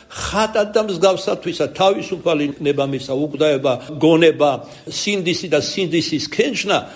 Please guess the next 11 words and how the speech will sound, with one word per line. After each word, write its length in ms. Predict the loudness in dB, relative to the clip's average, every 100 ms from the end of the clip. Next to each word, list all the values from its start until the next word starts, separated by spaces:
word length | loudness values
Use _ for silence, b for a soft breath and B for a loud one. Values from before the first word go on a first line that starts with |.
| B
წმინდა 320 | -4 2 2
წერილი 280 | 2 -2 -2
და 100 | 0
ესე 200 | 0 0
შემდეგ 300 | -4 0 0 2
და 120 | 0
ბოლოს 380 | 4 2 2 0
საკუთარი 520 | -4 -4 -6 -2 -2
ძე 160 | 0 0
მხოლოდ 400 | -2 -2 -2 -2
შობილი. 400 | -2 -4 -6 -8